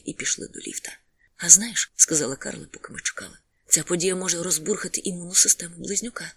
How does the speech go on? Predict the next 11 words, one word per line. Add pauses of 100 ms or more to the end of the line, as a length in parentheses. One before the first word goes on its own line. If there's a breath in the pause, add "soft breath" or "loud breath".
(400)
«Справді»,
подумав
я,
коли
дзенькнув
ліфт. (680)
«Я
знаю,
куди
ми
йдемо»,